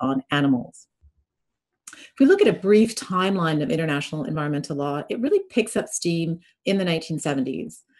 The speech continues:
So in nineteen seventy-two, there was a groundbreaking conference on, um, in Stockholm called, uh, the U N Conference on Sustainable Development. And from there until now, we've had a number of conferences which have looked at sustainable development,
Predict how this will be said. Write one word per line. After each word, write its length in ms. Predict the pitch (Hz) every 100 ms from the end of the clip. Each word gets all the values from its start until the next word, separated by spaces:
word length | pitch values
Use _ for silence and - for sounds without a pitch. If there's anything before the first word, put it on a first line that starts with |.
| _ _
So 120 | - 208
in 60 |
nineteen 260 | 220 226 233
seventy-two, 580 | 214 180 175 247 226 208
there 100 | 175
was 120 | 165
a 60 |
groundbreaking 800 | - 160 170 190 175 165 165 160 165
conference 560 | 160 165 185 202 226
on, 460 | 160 156 151 156 -
um, 380 | 156 143 151 -
in 100 | 170
Stockholm 560 | 165 208 - 220 240 233 - _ -
called, 360 | 185 170 160
uh, 260 | - 147 143
the 120 | 156
U 140 | 165 180
N 100 | 180
Conference 400 | 175 165 156 -
on 160 | 151
Sustainable 440 | 147 - 147 143 131
Development. 580 | - 135 - - - - _ _ _ _ _
And 140 | 214 220
from 180 | 226
there 460 | 233 254 269 262 247
until 380 | 190 202 - 202
now, 360 | 214 247 180 160
we've 220 | 170 170
had 360 | - 190 190 190
a 60 |
number 460 | 190 202 220 226 226
of 200 | 175 175
conferences 600 | - 165 175 170 165 165
which 140 | 143
have 120 | 147
looked 240 | 156 170 -
at 100 | -
sustainable 460 | 156 - 151 139
development, 580 | 131 156 175 180 180 180